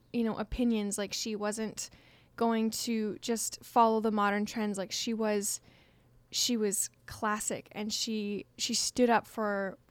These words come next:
for what she believed in, and she was, she just was the symbol of,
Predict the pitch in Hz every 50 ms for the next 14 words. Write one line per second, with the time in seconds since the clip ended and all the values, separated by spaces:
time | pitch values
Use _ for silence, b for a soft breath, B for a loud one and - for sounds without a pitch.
0 | _ - - 220 196 190 185 - 180 - - - - 233 214 202 214 202 202 208
1 | 196 214 196 202 190 202 214 - - - 208 202 196 196 190 196 208 - - -
2 | b b b b b b b b b b b b _ _ _ _ _ _ _ _
3 | _ _ _ - - - - - 247 220 247 247 - - 233 233 220 - - 226
4 | 214 - - 233 226 220 220 226 214 202 - - 190 208 196 190 185 208 - -
5 | - - -